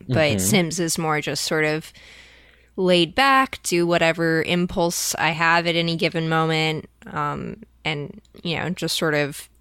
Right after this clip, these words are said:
Speaker 1: more on the creative side and less on the mechanical side. Um, I know Josue, uh, wanted to mention that for him, some of his comfort media is,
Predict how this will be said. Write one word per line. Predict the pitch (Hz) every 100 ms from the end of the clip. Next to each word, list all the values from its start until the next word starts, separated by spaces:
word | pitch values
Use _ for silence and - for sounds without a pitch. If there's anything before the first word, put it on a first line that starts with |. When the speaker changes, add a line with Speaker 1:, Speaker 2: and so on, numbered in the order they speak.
| _ -
Speaker 1:
more | 175 170
on | 156 151
the | 147
creative | - 165 156 151 151
side | - 139 131 143
and |
less | - 156 -
on | 147
the | 147 143 151 151 - _ - - - -
mechanical | 170 - 170 165 - 127
side. | - - 139 - 190 - _ _ _
Um, | 180 165 160 151 165 - - _ _ - - - - -
I | 196
know | 214 208 202 190 180
Josue, | 202 190 - 196 185 180 175 175 - - -
uh, | 156 92 90 -
wanted | 185 180 165 160 -
to | -
mention | 165 147 170 170 156 156
that | 143 -
for | - 156
him, | - - 349 269 220 196
some | - 202
of | 175
his | - 247 247
comfort | - 185 180 151
media | 165 156 156 147
is, | - 156 151 147 151